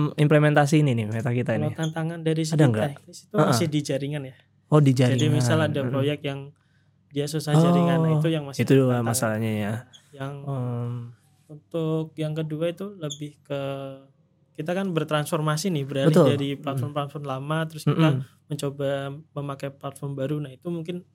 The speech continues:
Speaker 2: masih agak
Speaker 1: Masih agak
Speaker 2: harus
Speaker 1: ini
Speaker 2: sering
Speaker 1: ya.
Speaker 2: dikenalkan
Speaker 1: Betul,
Speaker 2: gitu.
Speaker 1: betul.
Speaker 2: Eh, kenyamanannya gimana, experience-nya gimana gitu. Kalau kita menggunakan,
Speaker 1: Heeh.
Speaker 2: eh, Meta Kita ini.
Speaker 1: Hmm.
Speaker 2: Jadi itu sering ada pertanyaan, apa sih bedanya dari kita
Speaker 1: Iya, iya.
Speaker 2: menggunakan video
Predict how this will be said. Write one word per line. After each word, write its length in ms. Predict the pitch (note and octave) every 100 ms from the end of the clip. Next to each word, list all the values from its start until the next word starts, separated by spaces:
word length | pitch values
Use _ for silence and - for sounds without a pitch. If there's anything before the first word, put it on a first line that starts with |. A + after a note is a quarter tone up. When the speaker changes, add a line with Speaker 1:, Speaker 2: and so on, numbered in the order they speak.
| _ -
Speaker 2:
masih 280 | D3 D#3+
agak 220 | D#3+ D3+ D3
Speaker 1:
Masih 380 | C#3+ B2+ - B2+
agak 280 | B2 B2+ A#2
Speaker 2:
harus 160 | C#3+
Speaker 1:
ini 80 | B2+
Speaker 2:
sering 220 | B2 F3+
Speaker 1:
ya. 40 | F3
Speaker 2:
dikenalkan 420 | E3+ F#3 F#3+ G3
Speaker 1:
Betul, 160 | C#3+ F3
Speaker 2:
gitu. 120 | E3 D#3+
Speaker 1:
betul. 180 | D3 B2+
Speaker 2:
Eh, 300 | C#3+ C#3+ C#3
kenyamanannya 500 | C3+ D3+ D3 D3+ E3
gimana, 500 | D#3 C#3+ C3+ D3 D3 C#3 C3+ -
experience-nya 540 | - - D3+ D3+ D#3 D#3+
gimana 420 | D3+ D3 D#3 D3+
gitu. 220 | C#3 C3
Kalau 220 | C3+ C#3
kita 200 | D3 D#3
menggunakan, 800 | E3+ D#3 C3+ C#3+ C3 C3 E3+ F3
Speaker 1:
Heeh. 540 | - _ _ - _ C#3
Speaker 2:
eh, 420 | C3+ C3+ C3+ C3+
Meta 240 | C#3 C3+
Kita 220 | C#3 C#3 C3+
ini. 340 | C#3 C3+ B2 _ _
Speaker 1:
Hmm. 300 | D3+ D3+ C#3+
Speaker 2:
Jadi 140 | C3+ A#2+
itu 140 | A2+
sering 260 | A3+ G3 F3+
ada 140 | E3
pertanyaan, 460 | D#3+ D#3+ E3+ E3 F#3+
apa 200 | - D#3+
sih 160 | F#3 G3+
bedanya 400 | E3 D#3 D3+ D#3+
dari 500 | D#3 D3+ D#3 D3+ D#3
kita 140 | - E3
Speaker 1:
Iya, 100 | D3
iya. 80 | -
Speaker 2:
menggunakan 380 | D3 C#3+ C#3 C#3
video 640 | D#3+ D3+ D3+ C3+ C3 C3+